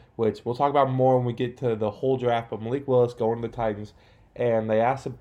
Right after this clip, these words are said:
to Ryan Tannehill about mentoring him, what he's gonna do, and he said, "It's not my job to, but if he learns a lot from me, that's good,"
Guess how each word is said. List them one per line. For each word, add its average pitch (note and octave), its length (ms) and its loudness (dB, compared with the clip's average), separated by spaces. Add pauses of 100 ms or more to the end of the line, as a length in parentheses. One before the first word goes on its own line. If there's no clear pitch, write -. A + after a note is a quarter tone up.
to C3+ 100 -10
Ryan B2+ 300 2
Tannehill D#3+ 460 0
about A#2+ 280 2
mentoring D#3 500 -4
him, D3 220 -4
what B2 100 0
he's A2+ 80 -4
gonna A2+ 140 -4
do, C#3 480 -2 (420)
and B2 300 -2
he B2+ 140 -2
said, A#2 300 -2
"It's A#2+ 120 -8
not D#3 140 -8
my E3+ 140 -2
job F3+ 340 -4
to, G#2 160 -6
but A2 160 -2
if A#2+ 120 -6
he B2+ 60 -4
learns B2 240 -2
a B2 40 -4
lot A#2 200 -2
from B2+ 100 -10
me, A#2+ 80 -6
that's G#2+ 220 -4
good," C3+ 360 0